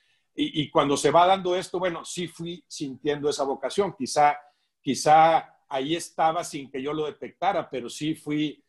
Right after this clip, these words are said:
encontrándole el gusto a esto. Bueno, desde, desde, desde el principio me gustó y cada vez he ido involucrándome más en los medios y, y disfrutándolo mucho.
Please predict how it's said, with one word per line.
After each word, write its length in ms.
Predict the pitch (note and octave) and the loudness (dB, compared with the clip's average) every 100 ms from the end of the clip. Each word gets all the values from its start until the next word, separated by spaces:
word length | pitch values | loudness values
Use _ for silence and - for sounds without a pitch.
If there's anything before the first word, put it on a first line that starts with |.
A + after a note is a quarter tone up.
| _ | _
encontrándole 880 | C3+ A#2+ B2+ A#2 D3 D#3 D3 C#3 A#2+ | -10 -8 -6 -2 0 2 4 4 2
el 160 | B2 A#2 | -4 -2
gusto 380 | C3 D3 - D3 | 2 2 4 2
a 80 | D3 | 2
esto. 220 | D3+ D3 | 2 2
Bueno, 180 | E3+ C#3 | 4 2
desde, 220 | A#2 A#2+ | 0 -4
desde, 360 | A#2+ A2 A#2+ | -2 0 0
desde 260 | A#2+ A#2+ A#2 | 0 -2 0
el 120 | A2 | -2
principio 580 | C3 A#2 A2+ F#3+ - E3+ | -2 -2 0 -2 4 4
me 120 | D3+ | 4
gustó 500 | B2+ A#2 - F3+ G#3 - - | 0 -2 4 4 4 -10 -8
y 160 | C#3 | -6
cada 240 | - D#3 D3+ | 4 6 6
vez 200 | D3+ - | 2 2
he 80 | D3+ | 0
ido 180 | D3 D3 | 0 -2
involucrándome 760 | C3 B2+ A#2+ A#2+ C#3 C#3+ C#3 C3 | -2 -2 -2 -2 -4 -2 -6 -6
más 420 | A#2+ C3+ - C3+ | -2 -2 -4 -8
en 120 | B2 | -6
los 140 | A#2+ | -4
medios 580 | B2 B2+ B2+ D#3+ D#3+ - _ _ | 0 2 2 0 -4 -16 _ _
y, 280 | - C3 C3+ | -6 -6 0
y 40 | A#2+ | 0
disfrutándolo 720 | A#2 - A2 - C3+ B2+ A#2+ | 0 0 0 2 4 6 6
mucho. 500 | E3+ A3 F3 C3+ | 4 4 4 2